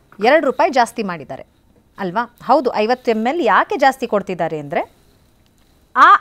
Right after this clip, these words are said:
ಐವತ್ತು ಎಮ್ ಎಲ್ ರೈತರಿಂದನೇ ತಾನೇ ತಗೋತಾರೆ, ಎಕ್ಸ್ಟ್ರಾ ಐವತ್ತು ಎಮ್ ಎಲ್ ರೈತರಿಂದನೇ ತಗೋತಾರೆ, ಅದು ರೈತರಿಗೆ ತಾನೇ ಸರ್ ಹೋಗುತ್ತೆ,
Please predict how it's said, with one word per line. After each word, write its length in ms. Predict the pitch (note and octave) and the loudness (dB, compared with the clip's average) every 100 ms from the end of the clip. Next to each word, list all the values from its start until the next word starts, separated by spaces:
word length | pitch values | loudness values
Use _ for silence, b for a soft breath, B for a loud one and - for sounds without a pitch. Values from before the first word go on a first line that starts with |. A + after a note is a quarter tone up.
| A3+ | 4
ಐವತ್ತು 400 | D4 G4+ A4 E4+ | 4 4 2 2
ಎಮ್ 140 | D4 | 2
ಎಲ್ 200 | E4 F4 - | 0 -2 0
ರೈತರಿಂದನೇ 580 | G#3+ B3 F4+ F4 F4+ F#4 | 4 4 4 4 6 6
ತಾನೇ 220 | F#4+ G#4 | 6 4
ತಗೋತಾರೆ, 600 | G#4 F#4 F4+ F#3 E3 - _ _ _ _ _ _ _ _ _ _ _ _ _ _ _ _ _ _ - | 4 6 6 4 2 -12 _ _ _ _ _ _ _ _ _ _ _ _ _ _ _ _ _ _ -6
ಎಕ್ಸ್ಟ್ರಾ 420 | A3+ - F#4 F4 | -6 6 8 8
ಐವತ್ತು 220 | F#4 G4 F#4 | 8 4 4
ಎಮ್ 60 | |
ಎಲ್ 100 | F#4 | 6
ರೈತರಿಂದನೇ 520 | D#4 D#4 F#4 F4+ F4+ | 6 4 2 0 2
ತಗೋತಾರೆ, 440 | F4+ C#4 C#4 - B3+ | 2 2 2 2 4
ಅದು 140 | D#4+ | 4
ರೈತರಿಗೆ 320 | C4+ B3+ E4+ | 4 4 0
ತಾನೇ 180 | F4 F4 | 0 0
ಸರ್ 200 | E4+ G3 | -2 -4
ಹೋಗುತ್ತೆ, 540 | F3+ D#3+ D#3+ G3+ C#4 | -4 -8 -8 -8 -8